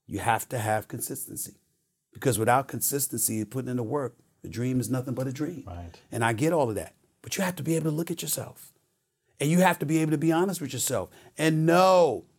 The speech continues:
Speaker 1: when you mess up. Because when you mess up, Lewis, it's gonna catch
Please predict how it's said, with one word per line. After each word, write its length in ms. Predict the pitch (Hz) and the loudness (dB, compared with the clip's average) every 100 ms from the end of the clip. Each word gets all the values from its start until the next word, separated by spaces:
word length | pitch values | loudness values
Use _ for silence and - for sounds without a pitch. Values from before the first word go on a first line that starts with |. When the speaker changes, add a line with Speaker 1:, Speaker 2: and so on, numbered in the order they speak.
| _ _ | _ _
Speaker 1:
when 460 | 117 135 131 120 113 | -2 0 2 0 0
you 220 | 135 151 | 2 4
mess 360 | 139 120 - | 4 2 0
up. 160 | - - _ _ _ _ _ _ _ _ | -6 -8 _ _ _ _ _ _ _ _
Because 540 | - - 160 147 131 - _ _ _ _ _ _ _ _ - | -6 2 6 6 4 -6 _ _ _ _ _ _ _ _ -6
when 240 | 127 135 | -2 -2
you 160 | 180 269 | -2 -2
mess 340 | 165 117 - | -4 -2 -2
up, 260 | 127 110 - | 0 -2 -4
Lewis, 580 | - - - 131 - - _ _ _ _ _ _ _ _ _ _ _ _ _ _ _ _ _ _ _ _ | -12 -14 -16 -16 -16 -18 _ _ _ _ _ _ _ _ _ _ _ _ _ _ _ _ _ _ _ _
it's 120 | - | -16
gonna 220 | - - | -14 -16
catch 440 | - 104 - - | -16 -18 -18 -20